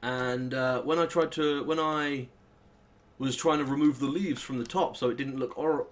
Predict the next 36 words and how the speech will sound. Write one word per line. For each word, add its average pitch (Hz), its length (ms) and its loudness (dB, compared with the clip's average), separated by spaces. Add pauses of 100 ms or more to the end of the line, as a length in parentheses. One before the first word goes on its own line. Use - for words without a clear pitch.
(100)
horrible, 131 600 2 (440)
horrible, 123 600 -2
didn't 254 220 4
look 240 120 8
horrible, 190 600 8 (300)
didn't 233 180 0
have 208 180 8
loads 214 240 6
of 202 80 2
these 185 220 4
sitting 160 220 2
around 156 340 6
the 156 120 2
old 147 160 2
time, 196 380 4 (960)
didn't 101 180 -2
have 180 180 6
these 190 200 2
leaves 185 380 4
floating 202 320 0
in 214 140 0
the 220 100 0
air. 196 300 4 (880)
All 247 60 -2
right, 214 220 6
governor. 254 400 4 (680)
Sorry, 104 340 -2
I, 139 280 4 (100)
even 151 260 4
I 127 120 4
take 120 220 0
the - 60 -12
piss - 240 -6
out 98 120 -4
of 101 60 -12
Cockney. 104 420 -8